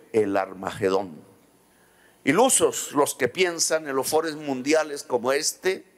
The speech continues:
que el mercado libre podrá llevar a la maximización del bienestar y que llevará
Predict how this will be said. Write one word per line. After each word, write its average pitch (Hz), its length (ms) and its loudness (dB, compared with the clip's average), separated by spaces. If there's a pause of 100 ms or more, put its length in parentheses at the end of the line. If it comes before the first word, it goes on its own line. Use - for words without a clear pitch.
(640)
que 123 60 4
el 117 80 4
mercado 165 480 2
libre 185 400 0
podrá 160 380 0
llevar 165 680 -2 (460)
a 143 100 4
la 143 160 2
maximización 143 1000 0
del 165 200 0
bienestar 151 920 -2 (1300)
y 143 120 4
que 135 240 0
llevará 139 600 0